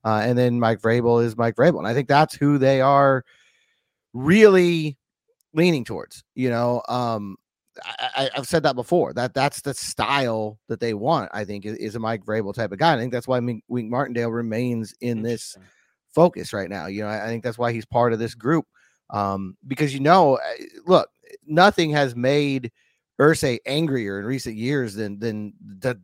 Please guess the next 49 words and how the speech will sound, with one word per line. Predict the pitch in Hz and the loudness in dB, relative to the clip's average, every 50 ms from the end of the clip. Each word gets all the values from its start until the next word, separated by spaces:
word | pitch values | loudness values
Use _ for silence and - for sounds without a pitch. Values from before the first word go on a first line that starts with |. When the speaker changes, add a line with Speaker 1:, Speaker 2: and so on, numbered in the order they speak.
| _ _ | _ _
Speaker 1:
dominance | - 120 135 156 151 139 117 110 107 - | -2 0 0 0 -2 -2 -4 -6 -8 -10
of | 110 | -12
the | 95 | -10
Titans | 98 - 135 147 131 71 90 90 85 - | -4 -2 -2 -2 -2 -4 -8 -18 -16 -14
in | 95 117 113 | -12 -8 -8
that | 107 104 - | -8 -8 -6
series. | - 151 143 101 - - - - _ _ _ _ _ _ _ _ - | -4 -4 -4 -4 -6 -10 -18 -20 _ _ _ _ _ _ _ _ -10
Uh, | - 101 98 101 101 | -8 -6 -6 -4 -4
and | 101 107 110 107 110 110 110 - _ _ _ - | -4 -4 -4 -4 -6 -8 -10 -12 _ _ _ -6
I | - 113 | -2 0
don't | 123 147 147 | 2 2 2
think | 131 135 | 0 0
there's | 123 | -2
any | 131 127 139 147 147 123 | 0 0 0 0 0 -2
coincidence | 110 - 143 147 156 - 143 127 113 113 110 - | -2 0 2 2 2 0 -2 -4 -4 -4 -6 -6
that | - 123 110 | -6 -6 -4
the | - 117 | -6 -4
craziness | - - 131 135 143 123 127 117 120 117 110 | -2 0 2 2 2 0 -2 -4 -6 -4 -4
this | 123 143 147 - | -4 -4 -4 -4
year | 123 113 | -6 -8
started | 110 - - - 117 139 139 117 107 104 | -8 -6 -2 0 2 2 2 0 -2 -2
after | 98 110 117 - 120 | -4 -4 -4 -6 -10
the | 107 | -14
second | 95 - 143 123 - 104 98 80 | -10 -6 -6 -6 -6 -8 -12 -10
Tennessee | - 127 123 107 - 113 104 | -8 -8 -8 -8 -10 -10 -4
loss. | 95 117 147 127 - - - - _ _ _ _ _ _ _ _ - | 0 0 2 0 0 -4 -10 -20 _ _ _ _ _ _ _ _ -10
You | - 104 | -8 -6
know, | 107 101 104 | -4 -4 -2
that, | 110 107 101 | -4 -2 -2
that | 110 117 | -2 0
all | 113 117 123 | 0 0 0
of | 113 | 0
a | 113 | -2
sudden | - - 123 113 110 | -2 -2 -2 -2 -2
Matt | 107 104 95 | -4 -4 -4
Ryan's | 101 101 101 92 85 | -4 -6 -6 -8 -4
bench | 104 127 156 147 143 131 - 120 | 0 2 2 2 2 -2 -4 -8
and | 107 | -10
you | 107 | -10
start | 101 - - 107 95 - | -8 -8 -6 -6 -6 -4
firing | - 101 92 85 | -4 -6 -6 -4
coaches | 90 - 156 151 139 - 135 120 107 | -2 0 0 0 0 -2 -4 -6 -6
and | 101 101 | -6 -8
you, | 101 98 98 - | -8 -10 -10 -10
and | - 110 107 | -8 -8 -6
you | 107 | -4
do | 123 147 | -2 -2
these | 147 143 123 | -2 -2 -4
things. | - 123 110 110 104 - | -4 -6 -6 -6 -6 -10